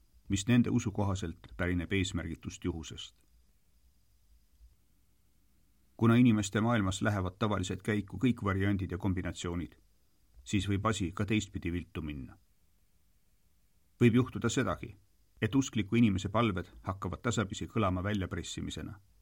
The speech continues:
et ta hakkab endalgi märkamatult oma palves Jumalale pigem käske jagama, kui soovib kuulata teda. Või siis muutub Jumala kiitmine piinlikult läägeks,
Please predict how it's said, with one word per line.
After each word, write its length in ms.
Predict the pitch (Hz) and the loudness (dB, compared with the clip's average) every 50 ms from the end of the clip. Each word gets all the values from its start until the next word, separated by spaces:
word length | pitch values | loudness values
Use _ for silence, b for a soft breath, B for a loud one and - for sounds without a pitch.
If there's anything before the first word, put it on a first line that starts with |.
| _ _ _ _ _ _ _ _ _ _ - | _ _ _ _ _ _ _ _ _ _ -4
et 100 | 110 101 | -2 0
ta 80 | 131 | 0
hakkab 300 | 117 120 120 - 123 123 | 0 0 0 0 0 4
endalgi 380 | 131 131 123 101 95 92 98 98 | 6 6 6 4 4 0 0 2
märkamatult 800 | 107 117 113 - - 98 95 90 - - 95 90 - - - - - - _ | 2 2 0 0 -2 -2 -2 -2 -2 -6 -10 -10 -10 -12 -20 -20 -20 -10 _
oma 180 | - 101 101 98 | -2 -2 -2 0
palves 380 | 104 113 107 98 87 87 - | 0 0 0 0 -2 -4 -2
Jumalale 380 | 113 107 101 92 92 90 90 90 | -2 0 0 0 -2 -4 -6 -6
pigem 300 | - 117 - 90 95 95 | -6 -6 -4 -4 -4 -2
käske 340 | 107 107 104 - - - 95 | -2 -4 -4 -6 -6 -4 -4
jagama, 420 | 92 85 80 90 80 80 - - - _ _ _ _ _ | -4 -2 -2 -4 -4 -6 -8 -12 -18 _ _ _ _ _
kui 160 | - 95 92 | 0 0 0
soovib 280 | 92 98 87 78 78 - | 2 0 -4 -4 -6 -6
kuulata 380 | - 90 95 80 65 - - 76 | -4 -2 -2 -2 -4 -6 -10 -8
teda. 260 | 78 92 90 - - - - _ _ _ _ _ _ _ _ _ _ _ _ _ _ _ _ _ _ _ _ _ _ _ _ _ _ _ _ _ - _ _ _ _ _ _ _ _ _ _ - - 101 | -8 -6 -8 -8 -12 -14 -18 _ _ _ _ _ _ _ _ _ _ _ _ _ _ _ _ _ _ _ _ _ _ _ _ _ _ _ _ _ -20 _ _ _ _ _ _ _ _ _ _ -6 2 4
Või 120 | 113 110 117 | 4 4 4
siis 160 | 120 101 - | 2 4 6
muutub 320 | 120 117 113 - - 95 | 4 4 4 2 0 4
Jumala 300 | 117 123 117 104 98 95 | 6 6 6 6 4 2
kiitmine 440 | 95 120 113 - - - 104 95 95 | 4 4 2 2 2 0 2 2 2
piinlikult 580 | 98 123 120 113 98 90 90 - - 95 - - | 2 4 4 4 4 0 -2 -6 -10 -10 -6 -4
läägeks, 540 | 104 110 107 101 98 - - - - - | -2 -2 -2 -2 -4 -8 -12 -12 -18 -20